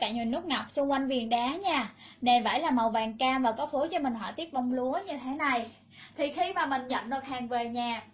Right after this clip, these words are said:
mình dỡ cái mẫu đầm này chín mươi chín K ra, cả nhà mình thấy nó y chang như em đang mặc trên người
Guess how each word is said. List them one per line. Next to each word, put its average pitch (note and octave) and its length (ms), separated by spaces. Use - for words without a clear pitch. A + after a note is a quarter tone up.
mình C#4+ 200
dỡ A#3 280
cái G#4+ 120
mẫu C4 140
đầm C4+ 220
này A#3+ 140
chín F4 240
mươi A4+ 120
chín G4 240
K D#4+ 260
ra, D4+ 340
cả B3 120
nhà F#4+ 120
mình D4 120
thấy D#4+ 160
nó G#4+ 160
y F#4+ 220
chang E4+ 220
như D#4+ 80
em D#4+ 140
đang D#4+ 140
mặc B3 160
trên D4 160
người A#3 280